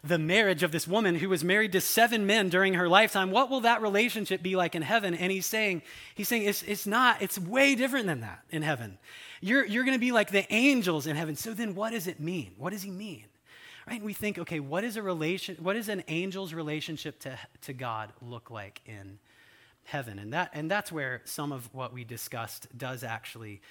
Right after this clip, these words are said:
come into play. What Jesus is referring to is the primary relationship of heaven is us and God. And we're gonna have other relationships in heaven, and they're gonna be amazing, but the primary one, the number one one, without us ever getting confused and making, like,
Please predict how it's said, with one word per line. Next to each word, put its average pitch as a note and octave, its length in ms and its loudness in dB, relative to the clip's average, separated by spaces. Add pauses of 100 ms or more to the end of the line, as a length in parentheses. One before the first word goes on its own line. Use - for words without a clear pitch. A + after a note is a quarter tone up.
(340)
come B2 220 -8
into G#2+ 300 -14
play. - 320 -18
What C#3 200 -8
Jesus F3+ 400 -6
is C3+ 140 -10
referring C#3+ 500 -8
to A2 380 -12
is B2 220 -12 (200)
the B2 120 -10
primary D#3 680 -6
relationship A#2+ 680 -14
of A2 80 -20
heaven B2+ 260 -10
is A2 160 -14
us B2 220 -10
and A#2+ 120 -14
God. C3 220 -14 (1300)
And D3 100 -4
we're G3 80 0
gonna A3+ 120 0
have E3 200 0
other D#3 160 -4
relationships C3+ 680 -8
in B2 60 -12
heaven, C3+ 300 -8
and B2+ 100 -8
they're B2+ 120 -8
gonna C3 160 -8
be A#2+ 120 -10
amazing, A#2+ 400 -10
but D3+ 160 -10
the C3 60 -12
primary D3+ 560 -6
one, D#3+ 160 -6
the B2 80 -10
number C#3 320 -10
one C#3 200 -8
one, D3 220 -8
without B2 540 -4
us B2+ 240 -8
ever B2 180 -8
getting B2+ 260 -10
confused B2 600 -12
and A#2 140 -12
making, A#2 300 -10
like, A2+ 220 -10